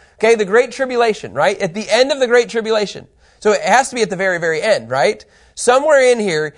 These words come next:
he's going to die and then come back to life. That's what it's gonna look like. <clears throat> And because of that, it says,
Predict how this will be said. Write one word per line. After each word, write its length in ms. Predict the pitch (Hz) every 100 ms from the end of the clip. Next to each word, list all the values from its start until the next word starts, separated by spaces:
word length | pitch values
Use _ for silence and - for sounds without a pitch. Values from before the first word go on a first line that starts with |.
| _
he's 260 | - 269 226
going 340 | 220 220 208
to 340 | - 185 175 - -
die 540 | 170 180 139 123 175 196 _ _ _ _ _ _ _ _ _ 170
and 100 | 175
then 100 | 170
come 160 | 180
back 180 | 165 160
to 80 | 185
life. 280 | 170 120 _ 143
That's 280 | 160 147
what 100 | 156
it's 260 | 139 - - -
gonna 160 | 139
look 360 | 139 170 - -
like. 340 | - _ _ _ _ _ _
<clears throat> 120 | - 202 180 139 _ _ _ 190
And 180 | 190
because 440 | 185 - 285 311 277
of 80 | 208
that, 200 | 170 190
it 80 |
says, 460 | 160 294 269 160